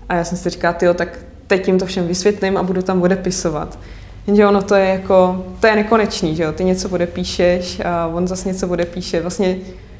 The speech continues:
je ta, ta představa, že jako skrz sociální sítě změníš něci-, něčí názor, je naprosto lichá, že jo? Ty lidi tam přijdou s nějakým nastavením mozku a nikdy v té diskuzi nedojdete k tomu, že ten druhý by řekl: „Aha, no jo, tak vlastně je to, že jo, takhle.“ Je to jenom takový jako masturbování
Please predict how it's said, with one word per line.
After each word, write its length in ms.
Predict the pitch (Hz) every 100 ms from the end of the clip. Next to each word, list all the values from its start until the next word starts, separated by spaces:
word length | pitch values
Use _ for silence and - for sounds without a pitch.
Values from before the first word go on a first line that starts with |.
| -
je 80 | 180
ta, 160 | 196
ta 240 | 165 - 185
představa, 480 | 185 190 - 185 180
že 140 | 190
jako 380 | 180 180 185 180
skrz 360 | 185 - 196 180 - -
sociální 580 | - 185 185 175 175 190
sítě 520 | 185 202 170 170 160
změníš 360 | 170 170 170 180
něci-, 300 | - - 190 -
něčí 300 | 175 - 185
názor, 360 | 170 175 175
je 80 | 175
naprosto 460 | 175 175 185 - 185
lichá, 420 | 185 - 160 156
že 60 | 165
jo? 140 | 160
Ty 140 | 156 175
lidi 200 | 170 170
tam 140 | 175
přijdou 260 | 175 170 160
s 60 |
nějakým 300 | 170 165 180
nastavením 580 | 175 175 175 165 170 170 180 - - -
mozku 600 | 185 175 - - 170 160
a 300 | - 170 175 - - - -
nikdy 260 | 180 202
v 60 | 220
té 140 | 214
diskuzi 460 | 185 185 - 175 165
nedojdete 460 | 170 175 170 170
k 60 | 175
tomu, 260 | - 175 165
že 80 |
ten 160 | - 175
druhý 180 | 170 170
by 120 | 165
řekl: 260 | 160 - 165 -
„Aha, 500 | 151 151 143 190 214 - - - -
no 80 | 170
jo, 140 | 165 185
tak 140 | 185
vlastně 280 | 180 175 170
je 60 | 165
to, 140 | 170
že 100 | 170
jo, 120 | 165
takhle.“ 320 | 151 170 165
Je 80 | 156
to 100 | 160
jenom 200 | 170 170
takový 360 | 175 175 165 170
jako 180 | 165 175
masturbování 920 | 175 - 185 170 165 160 160 165